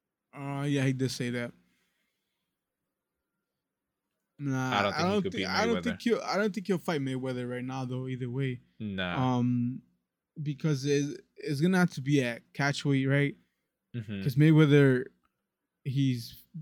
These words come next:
Speaker 1: like, way, way lighter than Jake Paul, right? Jake Paul fights, like, a one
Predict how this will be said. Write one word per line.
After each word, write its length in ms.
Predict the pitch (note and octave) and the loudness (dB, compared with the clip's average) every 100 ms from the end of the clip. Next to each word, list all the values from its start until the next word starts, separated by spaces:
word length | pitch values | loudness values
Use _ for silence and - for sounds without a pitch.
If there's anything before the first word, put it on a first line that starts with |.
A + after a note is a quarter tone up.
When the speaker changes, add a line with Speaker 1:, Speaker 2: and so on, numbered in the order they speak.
| - _ - | -18 _ -14
Speaker 1:
like, 140 | B2 - _ _ _ | -14 -16 _ _ _
way, 160 | C#3 D3+ | 4 6
way 220 | C3 D#3+ | 6 6
lighter 200 | B2+ A#2+ | 6 4
than 140 | A#2 | 2
Jake 220 | A#2 A2 | 0 -4
Paul, 180 | - A#2 | -4 -4
right? 260 | A2+ A#2+ - | -4 -6 -8
Jake 220 | - A#2+ | -8 -4
Paul 140 | D3 | -4
fights, 220 | A#2+ C3 A#2+ | -2 -6 -6
like, 140 | A2+ | -8
a 60 | A2 | -8
one 600 | A2+ A#2+ A#2+ A#2+ A#2+ | -8 -6 -8 -10 -12